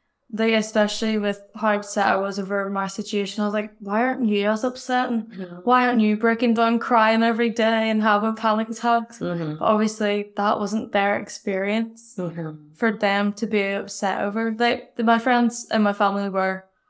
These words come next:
Speaker 1: upset for me, but obviously you move on after a while.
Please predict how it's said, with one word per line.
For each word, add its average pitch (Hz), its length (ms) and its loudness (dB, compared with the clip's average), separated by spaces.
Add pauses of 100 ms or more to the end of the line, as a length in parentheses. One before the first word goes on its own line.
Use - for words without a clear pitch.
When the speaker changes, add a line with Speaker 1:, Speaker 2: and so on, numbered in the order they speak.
Speaker 1:
upset 202 460 0
for 196 240 0
me, 220 220 2
but 196 380 -2 (200)
obviously 220 340 0
you 196 80 0
move 196 240 -2
on 190 160 4
after 214 540 0
a 214 100 2
while. 196 520 2